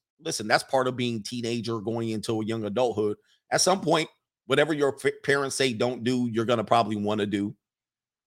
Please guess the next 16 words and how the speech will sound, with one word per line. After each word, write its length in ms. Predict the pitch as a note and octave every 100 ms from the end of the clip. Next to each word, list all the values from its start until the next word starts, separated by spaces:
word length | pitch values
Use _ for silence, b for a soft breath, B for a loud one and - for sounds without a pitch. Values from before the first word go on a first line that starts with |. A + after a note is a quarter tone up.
| _
All 80 | G#2
right, 200 | A2 A#2+
but 140 | A2
it's 160 | A#2+ B2+
on 200 | D3+ D#3
you. 300 | E3 D#3+ A#2+ - _ _ _ -
It's 180 | A#2+ D3
on 180 | D3+
you. 120 | D#3 D3+
When 200 | A#2 B2
you're 140 | D3+
an 60 | D#3+
adult 460 | D3 D3+ F3+ F3 _
and 280 | A2+ A2+ A2+
you 160 | C#3 C#3+
get 300 | B2 D#3